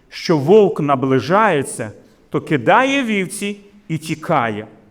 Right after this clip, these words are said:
а вовк їх хапає і полошить.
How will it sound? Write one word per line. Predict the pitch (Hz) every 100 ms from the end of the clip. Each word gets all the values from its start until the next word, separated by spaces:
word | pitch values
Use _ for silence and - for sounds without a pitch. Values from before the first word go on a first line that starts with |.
| _ _
а | - 156
вовк | 156 208 190 -
їх | 147 135
хапає | - 135 - - 170 196 220 247 247 - _ _ -
і |
полошить. | 160 160 160 165 135 120 - 113 -